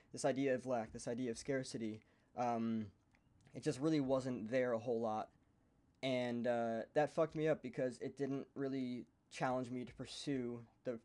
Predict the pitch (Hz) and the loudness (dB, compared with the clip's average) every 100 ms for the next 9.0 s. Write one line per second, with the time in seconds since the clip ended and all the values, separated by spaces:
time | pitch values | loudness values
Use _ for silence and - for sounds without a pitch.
0 | - - - 143 123 - 113 120 123 123 | -10 -8 -4 -2 -2 -2 -6 -4 -4 -4
1 | 113 127 117 127 113 113 - - _ - | -4 -4 -4 -4 -4 -4 -8 -20 _ -4
2 | 120 123 123 117 113 110 - 120 110 123 | -2 0 2 2 0 -4 -2 -2 0 -4
3 | 117 117 110 113 110 107 127 113 117 117 | -2 -2 -2 -4 -4 -4 -6 -6 -6 -6
4 | 110 110 110 - 135 127 123 110 - - | -6 -6 -10 -4 -2 0 0 -2 -8 -2
5 | 156 117 110 - - - - 127 120 123 | 0 2 -2 -8 -20 -6 2 2 2 -2
6 | 123 120 120 117 120 117 117 113 113 101 | 0 0 -2 -2 -2 -2 2 2 0 -4
7 | 98 - _ _ _ _ - 123 120 139 | -8 -10 _ _ _ _ -2 2 2 2
8 | 165 175 - 123 117 107 107 110 - - | 2 0 -2 -4 -4 -6 -6 -8 -6 -4